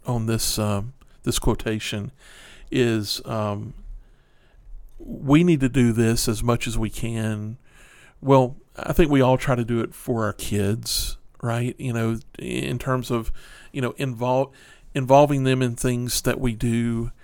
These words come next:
Um, but I was, I thought about sort of a unique position I bring to the table here is my dad died when I was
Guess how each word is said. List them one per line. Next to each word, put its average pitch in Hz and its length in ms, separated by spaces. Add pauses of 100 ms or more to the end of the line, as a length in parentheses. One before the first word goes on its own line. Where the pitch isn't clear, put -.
(560)
Um, 120 640 (260)
but 131 100
I 143 60
was, 135 120 (380)
I 135 100
thought 160 220
about 127 340 (1160)
sort 147 200
of 131 60
a 127 40
unique 131 320
position 120 400
I 113 60
bring 113 220
to 113 60
the 107 60
table 110 420
here 107 340
is 110 560 (580)
my 123 160
dad 113 320
died 107 320
when 110 140
I 110 60
was 107 320